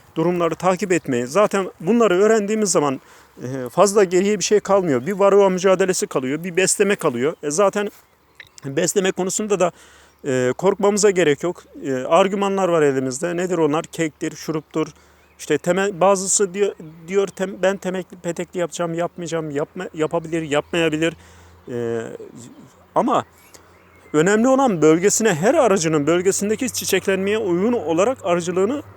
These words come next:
devam ettirmeye çalışması. E, onun için de biz,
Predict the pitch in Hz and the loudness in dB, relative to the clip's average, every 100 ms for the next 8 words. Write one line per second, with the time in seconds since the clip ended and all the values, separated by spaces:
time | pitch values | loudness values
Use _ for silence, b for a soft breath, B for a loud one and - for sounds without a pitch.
0 | - 220 214 170 - - 165 - 147 180 | 0 4 6 4 -2 -4 -4 -2 -2 -2
1 | 262 220 196 147 - 101 - B B B | 0 -2 -2 -4 -6 -8 -12 B B B
2 | B B - 139 131 135 - 220 277 233 | B B -10 -2 0 0 0 0 0 -2
3 | 196 202 247 - 220 196 | -2 2 2 2 -6 -8